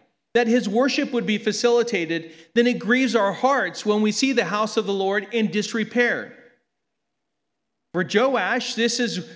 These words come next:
what is implied by what he said, "See that you act quickly. Do this immediately." The house of the Lord had been neglected, had been long enough.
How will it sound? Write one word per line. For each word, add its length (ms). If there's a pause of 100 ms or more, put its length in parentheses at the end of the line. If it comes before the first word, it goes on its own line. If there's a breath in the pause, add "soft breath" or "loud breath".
(200 loud breath)
what 180
is 140
implied 600
by 200
what 220
he 140
said, 560 (140 loud breath)
"See 280
that 180
you 180
act 400 (220 loud breath)
quickly. 420
Do 320
this 480
immediately." 920 (3000)
The 80
house 260
of 80
the 60
Lord 240
had 160
been 120
neglected, 600 (1400)
had 100
been 180
long 240
enough. 320